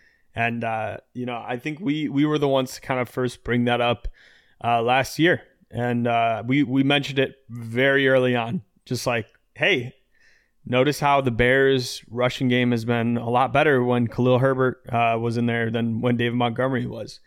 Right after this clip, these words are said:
Um, and, you know, David Montgomery has been very good this year, don't get me wrong, but, uh, I think even Khalil Herbert outplayed him in the first game, too.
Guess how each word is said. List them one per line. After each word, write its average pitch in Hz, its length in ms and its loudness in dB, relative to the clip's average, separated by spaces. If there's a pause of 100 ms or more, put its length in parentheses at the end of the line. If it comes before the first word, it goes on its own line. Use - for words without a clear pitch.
(460)
Um, 117 360 -10
and, 123 200 -4
you 131 140 -2
know, 135 100 2
David 185 200 0
Montgomery 139 380 0
has 117 100 -2
been 113 220 -6 (120)
very 123 200 2
good 156 180 2
this 156 200 0
year, 127 140 2
don't 117 160 -2
get 123 80 -4
me 113 120 -4
wrong, 139 420 0 (400)
but, 127 360 2
uh, 113 320 -4 (240)
I 143 120 0
think 160 180 0
even 139 160 0
Khalil 131 280 2
Herbert 127 300 0
outplayed 127 360 0
him 131 80 0
in 131 80 2
the 127 60 0
first 208 300 -2
game, 117 260 -6 (240)
too. 165 260 0